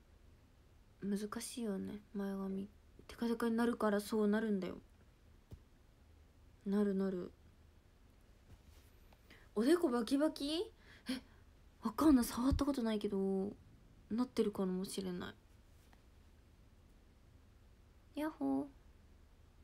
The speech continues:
そう。あー、なんか前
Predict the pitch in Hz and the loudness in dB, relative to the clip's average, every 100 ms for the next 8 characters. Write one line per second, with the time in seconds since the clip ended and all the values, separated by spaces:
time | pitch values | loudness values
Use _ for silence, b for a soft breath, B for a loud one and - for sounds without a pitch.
0 | - - - - - - - - - - | -20 -20 -20 -20 -20 -20 -20 -20 -20 -10
1 | 226 202 202 214 208 240 - - - - | -8 -6 -6 -8 -12 -14 -18 -20 -20 -20
2 | - - - - - - - - - - | -20 -20 -20 -20 -20 -20 -20 -20 -20 -20
3 | - - - 196 202 208 208 208 226 | -20 -20 -2 2 4 4 4 2 2